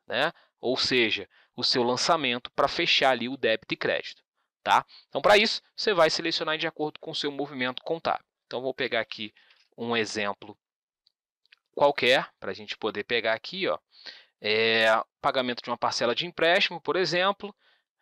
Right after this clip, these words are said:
gravei o lançamento, então, ele já foi, né,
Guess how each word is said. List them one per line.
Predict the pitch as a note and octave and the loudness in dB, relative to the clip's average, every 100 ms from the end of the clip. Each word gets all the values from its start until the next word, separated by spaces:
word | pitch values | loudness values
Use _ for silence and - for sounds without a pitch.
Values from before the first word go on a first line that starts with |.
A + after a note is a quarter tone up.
| _ _ | _ _
gravei | - F3+ D#3+ D#3 F3 F#3+ _ _ _ | 4 4 6 2 0 -2 _ _ _
o | F#3+ | 2
lançamento, | E3+ E3+ G3 D#3+ C#3 C#3 F3 | 2 4 2 2 -2 -4 -8
então, | E3 D3+ D#3 - _ _ | 0 0 0 -4 _ _
ele | D3 D3+ D#3 D#3+ _ | -2 -2 -2 -8 _
já | C3 C3 D3 - | 0 6 6 6
foi, | - C3+ B2+ D3 _ _ | -4 -2 0 -2 _ _
né, | A#2 B2+ | -2 -2